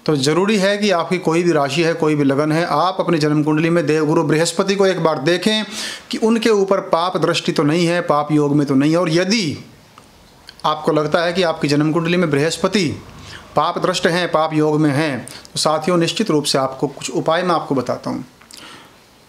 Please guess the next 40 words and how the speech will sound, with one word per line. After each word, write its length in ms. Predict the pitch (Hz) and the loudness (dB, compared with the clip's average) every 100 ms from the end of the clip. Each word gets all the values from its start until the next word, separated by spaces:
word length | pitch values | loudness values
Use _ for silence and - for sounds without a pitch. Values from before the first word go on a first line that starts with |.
| - 127 | -12 -2
गृहस्थ 500 | 156 165 226 220 247 | 0 2 0 0 0
जीवन 420 | 165 185 196 214 | 0 2 2 2
और 180 | 208 190 | 2 0
सुखी 280 | 180 175 220 | 0 0 2
जीवन 280 | 180 165 | 2 2
का 100 | 170 | 0
सबसे 300 | 175 170 185 | -2 -2 0
पहला 220 | 190 165 151 | 0 0 0
उपाय 320 | 143 147 147 | 0 0 0
है, 440 | 156 165 156 139 | 0 0 0 0
अ, 20 | |
बृहस्पतिवार 800 | 135 143 147 151 180 185 165 151 | 0 0 0 -2 -2 0 2 2
के 140 | 151 147 | 0 0
दिन 160 | 170 | 2
भगवान 340 | 147 143 156 160 | 0 2 2 2
नारायण 400 | 147 151 165 175 | 0 0 -2 0
के 100 | 165 | 2
मंदिर 280 | 143 139 147 | 2 2 2
में 160 | 160 | 2
प्रातःकाल 640 | 147 131 175 165 135 120 117 - - - - - - - - - - - | 0 0 -2 0 0 -2 -6 -12 -20 -20 -20 -20 -20 -20 -20 -20 -20 -2
मीठे 380 | 143 170 175 247 | 0 2 0 0
भोजन 280 | 185 185 190 | 2 0 0
का 100 | 202 | 0
भोग 240 | 165 175 | 2 0
लगा 220 | 175 151 | 0 0
करके 340 | 147 160 151 190 | 0 -2 0 0
उसको 340 | 175 - 175 | 0 0 0
वहाँ 160 | 151 139 | 0 0
पर 140 | 143 | -2
बांटें 420 | 131 139 135 180 196 - - - | 0 0 0 -2 -4 -10 -20 -2
और 120 | 170 | 0
बृहस्पतिवार 720 | 156 151 156 - 185 196 147 143 | 2 0 -2 -2 0 2 0 0
के 140 | 147 | 0
दिन 200 | 165 180 | 0 2
मॉर्निंग 420 | 160 156 175 202 | 2 2 0 0
टाइम 240 | 170 143 143 | 0 0 2
में 300 | 156 165 180 | 2 0 -2
एक 380 | 180 190 240 220 | 0 0 0 0
माला 280 | 165 147 | 0 0
मंत्र 600 | 147 143 131 139 143 139 | 0 0 0 -2 0 -2